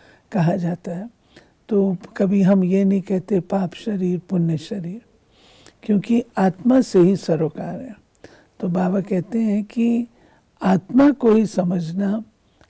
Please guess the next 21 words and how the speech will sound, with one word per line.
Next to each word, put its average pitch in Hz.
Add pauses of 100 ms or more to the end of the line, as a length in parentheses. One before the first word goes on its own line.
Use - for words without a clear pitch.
(180)
आत्मा 233
निश्चय 196
करना, 202 (140)
आत्मा 208
समझ 220
के 262
मुझे 202
याद 185
करना, 190 (480)
उससे 277
जो 247 (100)
आपके 233 (100)
ऊपर 196 (480)
विकारों 185
की 196
कट 233
चढ़ी 170
है, 180
वो 180
साफ 180
होगी। 208